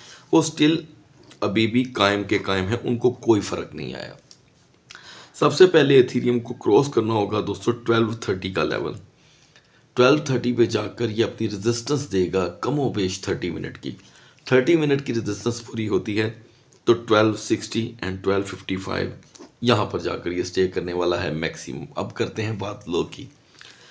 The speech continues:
लो में दोस्तों जैसे कि आप बहुत अच्छे से जान चुके हैं कि एक लेवल है इलेवन एटी का, जिसे हम सपोर्ट कह रहे हैं।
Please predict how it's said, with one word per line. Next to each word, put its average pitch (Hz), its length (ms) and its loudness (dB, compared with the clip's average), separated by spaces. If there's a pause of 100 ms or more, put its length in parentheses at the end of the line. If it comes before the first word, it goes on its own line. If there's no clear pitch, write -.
(200)
लो 165 180 10
में 185 120 6
दोस्तों 151 260 2
जैसे 131 260 2
कि 139 100 0
आप 117 200 0
बहुत 113 260 4
अच्छे 113 160 -4
से 110 120 -2
जान 95 260 -2
चुके 92 240 -6
हैं 101 200 -4 (460)
कि 123 80 8
एक 117 120 4
लेवल 104 300 2
है 98 260 -4
इलेवन 95 380 0
एटी 92 240 -8
का, - 180 -12 (760)
जिसे 117 200 0
हम 120 140 2
सपोर्ट 90 440 -2
कह - 180 -10
रहे - 180 -10
हैं। - 160 -16